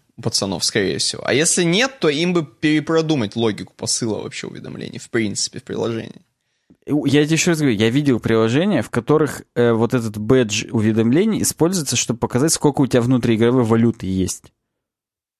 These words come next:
Speaker 1: А.
Speaker 2: То есть у
Speaker 1: Типа
Speaker 2: него
Speaker 1: у него
Speaker 2: две с половиной тысячи
Speaker 1: две тысячи восемьсот.
Speaker 2: кристаллов по факту в Ресторане два. Или чего-нибудь там. Хренов, я не знаю, горчиц, э, кругляшков, э,
Speaker 1: Ну,
Speaker 2: мяса.
Speaker 1: тогда это прикольно.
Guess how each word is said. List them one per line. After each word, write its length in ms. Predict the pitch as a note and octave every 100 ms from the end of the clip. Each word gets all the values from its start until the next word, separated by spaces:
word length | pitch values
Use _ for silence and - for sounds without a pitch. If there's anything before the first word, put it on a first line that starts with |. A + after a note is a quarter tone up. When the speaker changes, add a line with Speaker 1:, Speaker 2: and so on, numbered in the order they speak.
| _ _ _ _ _ _ _ _ -
Speaker 1:
А. 680 | A2+ B2 D3 D3+ C3 F#2 - - _ _ _
Speaker 2:
То 80 | -
есть 160 | C3+ -
у 80 | D#3+
Speaker 1:
Типа 60 | C#3+
Speaker 2:
него 140 | C#3
Speaker 1:
у 40 | F3
него 140 | C3+
Speaker 2:
две 100 | D3
с 80 | C3+
половиной 360 | C3+ D#3+ D#3+ C#3+
тысячи 0 |
Speaker 1:
две 80 |
тысячи 160 | C#3 D#3+
восемьсот. 140 | B2+ A#2+
Speaker 2:
кристаллов 520 | A#2+ - A#2+ F#2+ -
по 100 | G2
факту 380 | - A2 - F#2
в 40 |
Ресторане 520 | G2 - A2+ G#2+ G2+
два. 320 | F#2+ G2 F#2 -
Или 180 | A2 A2+
чего-нибудь 640 | - A#2+ A#2 G#2+ G2 G2
там. 300 | - F#2 G#2+ -
Хренов, 560 | - A#2+ A#2+ A2+ F#2+
я 100 | - G2+
не 40 |
знаю, 260 | G#2+ F#2+ F#2
горчиц, 720 | G2 A#2+ B2 - A2+ - - - _ _ _ _ _ -
э, 180 | E2+ G2 -
кругляшков, 1000 | - C3 B2 B2 B2 - - C3 A#2 -
э, 140 | A#2 A#2
Speaker 1:
Ну, 220 | A#2+ A#2
Speaker 2:
мяса. 180 | G2+ E3+
Speaker 1:
тогда 240 | C#3 F#3
это 140 | A3+
прикольно. 760 | A#3 A#3+ A#3 - G3 A#2 D#2+